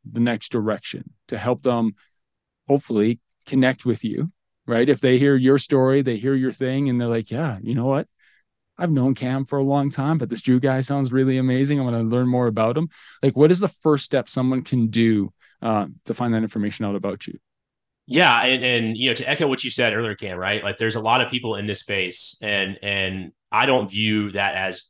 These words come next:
Speaker 2: like, competition at all, right?
Speaker 1: Yeah.
Speaker 2: Um, because we all, we all have a similar mission on, like, we want to serve dads. Um, and, you know, what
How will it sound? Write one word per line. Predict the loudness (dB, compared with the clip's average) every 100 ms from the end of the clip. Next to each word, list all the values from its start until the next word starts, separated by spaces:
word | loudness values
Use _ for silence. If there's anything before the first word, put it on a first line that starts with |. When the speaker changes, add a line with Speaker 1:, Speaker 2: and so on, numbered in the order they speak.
| -8
Speaker 2:
like, | -8 -4
competition | -4 -4 -8 -10 -8
at | -6
all, | -4 -6 -8 _
right? | -6 -6 -6 -12 _ _ _
Speaker 1:
Yeah. | -2 0
Speaker 2:
Um, | 0
because | -2 -2 -2
we | -2 -2
all, | -2
we | 0
all | 2 2
have | 2 0
a | -2
similar | -6 -6 -6
mission | -8 -4 -4 -4
on, | -4
like, | -4 -6
we | -8
want | -6 -6
to | -6
serve | -6 -4 -4 -6
dads. | -6 -2 -2 -2 -8 -10 -6
Um, | -2 -2 -2 -6 -16 _ _ _ -2
and, | 0 2 0 -4 -10
you | -10
know, | -6 -6 -8 -12 _ -20
what | -6 0 0 0